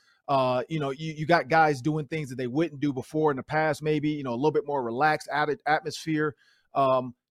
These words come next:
do you think that is a big difference or can help a team win some tough games when, when that atmosphere is a lot more relaxed and more like a, not to call it a homey type of atmosphere, but it is like all the boys and every, even the coaches hanging out with them. So,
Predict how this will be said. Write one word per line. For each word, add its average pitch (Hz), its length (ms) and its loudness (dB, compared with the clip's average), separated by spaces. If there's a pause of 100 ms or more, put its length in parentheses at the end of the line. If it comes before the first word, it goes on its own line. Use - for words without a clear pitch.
do 175 100 2
you 262 200 6
think 220 380 0
that 180 200 0 (300)
is 156 160 0
a 131 80 0
big 120 460 0
difference 147 400 0
or 139 80 -4
can 123 160 -6
help 147 320 0
a 131 60 2
team 143 580 -4 (180)
win 160 240 2
some 135 160 -8
tough 120 300 0
games 139 480 -2
when, 127 340 -4
when 127 360 -4
that 135 180 0
atmosphere 143 540 0
is 143 80 0
a 127 40 2
lot 131 220 0
more 131 220 -4
relaxed 123 440 -2
and 120 80 -4
more 127 240 -2
like 123 220 -2
a, 113 100 0 (320)
not - 120 0
to 185 40 -2
call 196 200 8
it 147 80 6
a 131 40 4
homey 160 360 2
type 160 240 4
of 143 40 2
atmosphere, 175 460 4
but 175 160 2
it 180 80 4
is 202 160 8
like 175 220 2
all 175 180 4
the 170 80 2
boys 165 480 2
and 143 80 -4
every, 180 240 -2
even 170 140 -6
the 147 80 -4
coaches 208 380 -4
hanging 151 220 -4
out 185 160 -2
with 131 160 -4
them. 123 140 -6
So, 131 320 -2